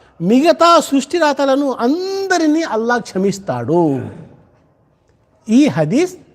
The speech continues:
షాబాన్ పదహైదవ తేదీ గురించి ఉంది. ఈ హదీస్ ప్రామాణికమైన హదీస్. ఎందుకు? ఈ కాలపు హదీసు వేత్త అయిన షేక్ అల్బానీ రహిమహుల్లా ఈ హదీసుకు సంబంధించిన వేరు వేరు పరంపరలు పేర్కొన్న తర్వాత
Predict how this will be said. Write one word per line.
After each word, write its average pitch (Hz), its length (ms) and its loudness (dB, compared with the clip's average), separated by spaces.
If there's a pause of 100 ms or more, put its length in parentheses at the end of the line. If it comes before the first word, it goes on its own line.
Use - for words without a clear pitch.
(220)
షాబాన్ 175 440 2 (500)
పదహైదవ 170 300 2
తేదీ 151 220 -2
గురించి 147 320 -2
ఉంది. 196 380 0 (280)
ఈ 240 80 4
హదీస్ 214 320 2 (380)
ప్రామాణికమైన 262 640 2
హదీస్. 165 440 -2
ఎందుకు? 262 500 4 (520)
ఈ 226 200 4
కాలపు 269 480 2
హదీసు 220 400 0
వేత్త 185 280 -4
అయిన 147 360 -2 (560)
షేక్ 294 340 4 (100)
అల్బానీ 262 520 4
రహిమహుల్లా 220 840 0 (420)
ఈ 233 100 2
హదీసుకు 262 640 2
సంబంధించిన 240 840 0
వేరు 240 360 4
వేరు 320 340 -2
పరంపరలు 269 720 4
పేర్కొన్న 247 420 -2
తర్వాత 170 520 -2